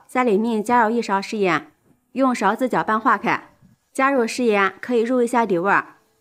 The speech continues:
同时加入食盐能助于鸡蛋快速的凝固，这样煮熟的鸡蛋就不容易散花。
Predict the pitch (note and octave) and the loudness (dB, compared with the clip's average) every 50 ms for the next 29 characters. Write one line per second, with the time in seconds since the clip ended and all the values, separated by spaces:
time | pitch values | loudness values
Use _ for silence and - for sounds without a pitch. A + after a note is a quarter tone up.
0 | _ _ - - A#3+ B3+ C4 - C4 A#3+ A#3+ B3+ C4 C4 A#3 A3 A3+ - A#3+ A3+ | _ _ -12 -6 -4 -4 -2 -2 -2 -2 0 0 0 0 0 -2 -2 -2 -2 0
1 | G#3 G3+ F#3+ F#3 - - G#3 G#3 A3 A#3+ B3+ B3+ A#3 A3+ A#3 B3 A#3+ B3 A3+ A3 | 2 2 0 0 -2 -2 -2 -2 0 0 0 0 0 -2 -2 -2 0 0 0 -2
2 | A3 - C#4+ A#3+ B3 B3 B3 A3+ G#3+ F#3+ F3+ E3+ E3 F#3 G3 G3 F3 - - - | -2 -4 -4 -4 -2 -4 -2 0 0 2 2 0 0 0 2 2 2 2 0 -2
3 | - - _ _ - - C4+ C#4 B3+ A#3+ A#3 - G3+ F3+ - G3+ G#3 A3+ A3 G#3 | -20 -20 _ _ -6 -2 0 0 0 0 0 -2 -4 -4 -2 -2 -2 -2 -2 -2
4 | A3 A#3 A3 A#3 G#3 E3 D3 - - - - A#3+ A3 A3+ G#3+ G#3+ A3+ A3+ G#3+ - | -4 -4 0 0 2 0 0 -2 -6 -4 -4 -4 -2 0 -2 -2 -2 -2 0 0
5 | F3 - - G3+ E3 D3 - - - _ | 0 0 2 2 0 0 0 -2 -10 _